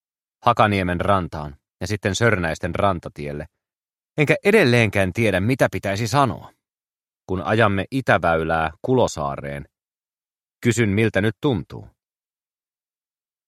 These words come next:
"No onhan tää helposti elämäni suurin ja vaikein päätös", Pauli naurahtaa. Hän on ollut bändissä yläkouluikäisestä lähtien. Mutta kun kerroin tästä jätkille,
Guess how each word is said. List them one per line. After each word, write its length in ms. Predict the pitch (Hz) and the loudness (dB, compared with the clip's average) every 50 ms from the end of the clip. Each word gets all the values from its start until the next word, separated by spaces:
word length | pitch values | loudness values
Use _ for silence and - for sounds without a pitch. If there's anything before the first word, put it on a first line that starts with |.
| _ _ _ _ _ - | _ _ _ _ _ -8
"No 160 | 92 98 104 - | -6 -4 -2 0
onhan 320 | 104 107 104 98 101 104 | 0 0 2 2 0 0
tää 180 | - 110 107 101 | 2 2 4 4
helposti 500 | 110 120 117 98 - 95 - - 95 95 | 4 4 4 2 0 -4 -4 -4 -2 0
elämäni 340 | 113 113 101 95 92 95 92 | 2 2 2 2 0 -4 -4
suurin 400 | - - 123 120 107 98 95 95 | -2 0 0 0 2 0 0 0
ja 100 | 98 95 | 2 2
vaikein 460 | 117 117 101 85 - 87 80 76 71 | 4 4 2 0 -2 -6 -10 -8 -4
päätös", 480 | - 101 92 80 - - - - - _ _ _ _ _ _ _ _ _ _ _ _ | 0 0 0 0 -2 -8 -16 -20 -20 _ _ _ _ _ _ _ _ _ _ _ _
Pauli 300 | - 80 71 69 71 73 | 0 0 0 0 -2 -6
naurahtaa. 640 | 73 76 71 65 62 57 - _ - 62 58 58 - _ _ _ _ _ _ _ _ _ _ _ _ _ _ _ _ _ _ - | -8 -8 -8 -8 -10 -14 -18 _ -20 -18 -18 -18 -20 _ _ _ _ _ _ _ _ _ _ _ _ _ _ _ _ _ _ -4
Hän 160 | - 104 104 107 | -2 0 2 2
on 100 | 107 110 | 2 2
ollut 200 | 110 107 101 - | 2 0 0 2
bändissä 400 | - 120 123 117 98 92 - - - - | 4 4 4 4 2 -2 -2 -4 -4 -4
yläkouluikäisestä 1200 | 147 131 123 95 - - 80 78 80 80 71 71 - - 85 76 69 - 73 71 - - 76 | 0 0 2 0 0 -2 -6 -6 -6 -8 -10 -10 -10 -10 -10 -10 -10 -10 -14 -14 -10 -8 -6
lähtien. 500 | 80 80 78 - _ - 60 57 55 - - _ _ _ _ _ _ _ _ _ _ _ _ _ _ _ _ _ _ _ _ _ _ _ _ _ _ - | -6 -6 -6 -8 _ -20 -20 -18 -18 -20 -20 _ _ _ _ _ _ _ _ _ _ _ _ _ _ _ _ _ _ _ _ _ _ _ _ _ _ -4
Mutta 380 | 104 117 131 143 143 - - 139 - | 0 2 4 4 2 2 0 0 2
kun 160 | 143 139 127 - | 2 0 2 2
kerroin 500 | - 151 156 151 135 135 127 120 117 107 | 4 4 4 4 4 4 4 4 4 4
tästä 300 | - 127 123 - - 120 | 2 2 2 2 0 0
jätkille, 560 | 113 131 147 143 - _ - - 101 92 92 | 2 4 4 4 2 _ -6 -4 -4 -4 -4